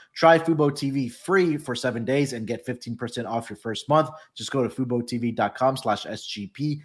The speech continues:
That's F U B O T V dot com slash S G P. All right, Dylan, Monday Night Football, Las Vegas Raiders, Kansas City Chiefs on deck,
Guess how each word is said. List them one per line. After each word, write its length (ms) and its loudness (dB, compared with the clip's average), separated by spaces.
That's 200 -8
F 180 2
U 140 -4
B 240 0
O 160 0
T 240 -4
V 160 0
dot 280 0
com 360 2
slash 300 -2
S 420 -2
G 320 -8
P. 320 -16
All 80 10
right, 80 10
Dylan, 240 8
Monday 220 4
Night 240 6
Football, 720 6
Las 240 6
Vegas 320 2
Raiders, 420 4
Kansas 400 0
City 260 0
Chiefs 380 -2
on 420 6
deck, 460 2